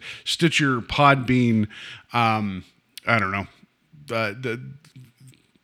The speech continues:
Exxon stations, I have nothing. Um, Drug, Drug Mart, that's Ohio thing. Wherever you find your, uh, podcast, please, please, please rate and review us.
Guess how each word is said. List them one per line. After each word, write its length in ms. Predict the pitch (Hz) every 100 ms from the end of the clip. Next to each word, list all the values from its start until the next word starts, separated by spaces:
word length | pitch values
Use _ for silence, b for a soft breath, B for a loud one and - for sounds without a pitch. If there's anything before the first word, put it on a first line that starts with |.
| -
Exxon 360 | 151 - 143 135
stations, 640 | 143 135 143 131 127 -
I 140 | 127 123
have 260 | 110 113
nothing. 460 | 101 92 98 92 92 -
Um, 600 | 110 101 95 101 131 120
Drug, 360 | - 147 147 131
Drug 220 | 147 147
Mart, 220 | 156 160 -
that's 180 | 131
Ohio 380 | 110 101 101 98
thing. 280 | 98 95 95 B B B -
Wherever 220 | 190 226
you 80 | 208
find 380 | 196 180 160 135
your, 240 | 139 139
uh, 120 | 123
podcast, 580 | - 123 120 127 117 -
please, 380 | - 175 180 -
please, 240 | 139 117
please 280 | - 147 113
rate 160 | 123 120
and 60 |
review 260 | 113 131 143
us. 200 | 135